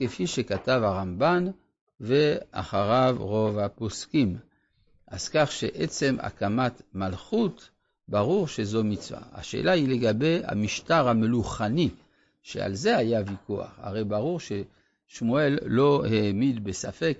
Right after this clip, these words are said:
את זה שעם ישראל כבש את ארץ ישראל בימי יהושע ואילך,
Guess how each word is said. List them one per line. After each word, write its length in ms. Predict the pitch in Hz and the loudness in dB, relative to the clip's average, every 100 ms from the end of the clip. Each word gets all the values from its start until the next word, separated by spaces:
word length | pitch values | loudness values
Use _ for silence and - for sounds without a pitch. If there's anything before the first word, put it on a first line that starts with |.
| 107 | -6
את 100 | 95 | -8
זה 200 | 110 143 | -4 -4
שעם 300 | - 123 117 | -4 -6 -6
ישראל 460 | 107 - 127 139 120 | -8 -6 -4 -4 -4
כבש 420 | - 92 143 160 | -6 -2 -2 -2
את 140 | 110 - | -6 -8
ארץ 300 | 117 117 - | -8 -8 -12
ישראל 320 | 117 123 120 | -12 -6 -4
בימי 280 | 101 101 123 | -4 -6 -4
יהושע 640 | 113 101 - - 170 143 101 | -4 -4 -6 -6 -2 -2 -2
ואילך, 540 | 107 113 214 240 - | -8 -8 -4 -4 -6